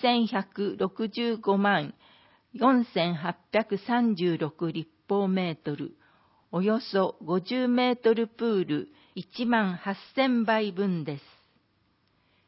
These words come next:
汚水をきれいにするための費用や、施設の維持管理費など、年間の事業運営費は、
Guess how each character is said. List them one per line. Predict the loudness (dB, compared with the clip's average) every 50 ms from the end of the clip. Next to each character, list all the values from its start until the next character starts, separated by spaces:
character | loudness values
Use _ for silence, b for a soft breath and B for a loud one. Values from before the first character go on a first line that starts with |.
| _ _ _ _ _ _ _ _ _ _ _ _ _ -8
汚 | -6 -6
水 | -6 -6 -6 -4 -4 -2 0 0
を | 0 0 0
き | -4 -6 -8 -6 -2
れ | 0 0 2
い | 2 2
に | 0 0 -2
す | -4 -6 -6
る | -4 -4
た | -4 -2 -2 -2
め | -2 -2 -2
の | -4 -4 -6
費 | -8 -6 -6 -4 -2
用 | -2 0 0 -2
や、 | -2 -4 -6 -8 -8 -10 b b b b b b b b b -14 -6 -2
施 | -2 -2 -2
設 | -4 -4 -2
の | -2 0 0 -2 -2 -6 -8
維 | -8 -8 -6
持 | -6 -6 -6
管 | -4 -4 -2 0 0 0
理 | 0 -2 -4 -4
費 | -4 -4
な | -2 -2 -2 -2
ど、 | -2 -4 -6 -6 -8 b b b b b b b b b
年 | -2 0 2 2 0
間 | -2 0 0 2 2 2 2 2 2
の | 0 0 -2 -4 -8 -8
事 | -2 0 0
業 | 2 2 2 2 2 2 0
運 | 0 0 0 0 2 0 0
営 | 0 0 0 -2
費 | -2 -4 -8 -6
は、 | -4 -4 -4 -4 -6